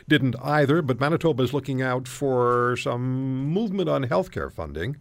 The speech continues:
and the Premier of Manitoba made it clear that the province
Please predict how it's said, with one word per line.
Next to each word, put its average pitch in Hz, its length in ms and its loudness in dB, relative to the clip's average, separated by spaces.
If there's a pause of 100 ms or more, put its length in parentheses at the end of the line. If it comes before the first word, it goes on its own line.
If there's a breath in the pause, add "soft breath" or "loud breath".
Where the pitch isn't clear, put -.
(600 soft breath)
and 87 180 -4
the 85 40 -8
Premier 131 340 -2
of 76 100 -10
Manitoba 80 460 -8
made 85 180 -6
it 82 60 -10
clear 82 280 -8
that 78 180 -8
the - 60 -16
province 78 520 -10